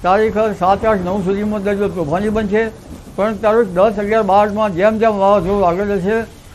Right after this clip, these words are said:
તેમ તેની મહત્તમ સ્પીડ કલાકે બસો વીસ કિલોમીટર જેવી રહેવાની શક્યતા ગણી શકાય. આ વાવાઝોડાની અસર લગભગ એક હજાર માઇલના વિસ્તાર સુધી અંદર એના પવનોની ગતિ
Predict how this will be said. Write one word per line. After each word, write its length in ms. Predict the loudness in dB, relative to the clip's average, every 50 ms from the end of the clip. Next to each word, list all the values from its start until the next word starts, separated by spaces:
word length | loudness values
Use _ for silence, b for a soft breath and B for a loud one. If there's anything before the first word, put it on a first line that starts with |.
| -14 -4
તેમ 220 | 0 0 0 0 0
તેની 420 | 0 0 0 0 2 0 -4 -6 -8 -10 -18 -20 -20 -12 -4
મહત્તમ 540 | 0 2 4 4 2 2 0 0 0 0 -2
સ્પીડ 420 | -4 -4 -2 0 2 2 0 -2 -6 -16 -20 -20 -20 -16 -6
કલાકે 460 | -4 -2 2 2 2 2 2 0 -2
બસો 580 | 0 2 0 0 0 0 0 2 2 2 0 -2 -4 -8 -8 -8 -8 -8 -8 -10 -10 -8 -6 -4 -4
વીસ 240 | -2 -2 -2 -2 -4 -4 -2
કિલોમીટર 440 | 0 0 0 0 -2 -2 -2 -2 -2
જેવી 280 | 0 0 0 2 2
રહેવાની 500 | 2 0 0 0 0 -2 -4 -4 -6 -6 -8 -12 -16 -16 -6 -6
શક્યતા 480 | -6 -4 -2 -4 -2 0 0 -2 -2 -4 -8 -16 -16 -10 -4
ગણી 260 | -2 0 0 0 -2 -4
શકાય. 340 | -4 -4 2 2 2 2 2 -2 -10 -12 -12 -14 -16 -18 -20 -20 -14 -4
આ 200 | 0 2 4 4
વાવાઝોડાની 640 | 6 6 4 4 4 2 0 0 0 0 0 -2 -4
અસર 340 | -4 -2 0 0 0 0 -4 -8 -16 -20 -20 -20 -20 -20 -16 -8 -4
લગભગ 680 | 0 0 0 0 0 0 0 2 2 2 0 0 -2 -6 -16 -20 -6 -4
એક 220 | -4 -2 -2 -2
હજાર 320 | -4 0 2 4 4 4
માઇલના 480 | 4 4 2 2 2 2 2 2 0 0
વિસ્તાર 480 | 0 -2 -4 -4 -6 -2 0 0 0 0
સુધી 340 | 0 -4 -4 0 0 0 0 -2 -6 -18 -20 -20 -20 -12 -8
અંદર 480 | -4 -4 0 2 2 2 2 0 -4 -4
એના 180 | -4 -2 -2 -2
પવનોની 600 | 0 2 0 0 0 -2 -4 -6 -6 -6 -4 -4
ગતિ 280 | -4 -4 -4 -4 -6